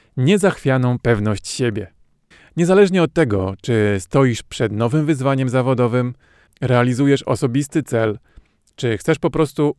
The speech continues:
uciszyć podstępnego krytyka wewnętrznego, ten odcinek jest właśnie dla ciebie. Pewność siebie nie jest jedynie ciepłym, y, przyjemnym uczuciem.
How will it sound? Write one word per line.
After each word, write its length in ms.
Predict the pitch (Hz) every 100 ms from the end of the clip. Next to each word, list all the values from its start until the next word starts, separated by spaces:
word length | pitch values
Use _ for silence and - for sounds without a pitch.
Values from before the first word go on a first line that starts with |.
| -
uciszyć 680 | 131 - 190 - 117 - - _ -
podstępnego 800 | 156 - - 143 - 160 135 123
krytyka 480 | 139 143 135 - 107
wewnętrznego, 760 | 120 104 113 113 117 113 151 - - - - -
ten 220 | 156 190
odcinek 640 | 190 147 - 165 170 165 131
jest 220 | 104 107
właśnie 480 | 98 123 151 - 127
dla 140 | 113
ciebie. 340 | - 110 104 - _ _ _ _ _ -
Pewność 400 | 214 202 156 -
siebie 480 | 156 120 113 123 156 _ - - - -
nie 140 | 180 196
jest 180 | 139
jedynie 300 | 131 131 120
ciepłym, 600 | 104 160 170 160 151 123 - - 127 113
y, 40 |
przyjemnym 560 | - 139 135 160 139 131
uczuciem. 540 | 127 135 117 110 101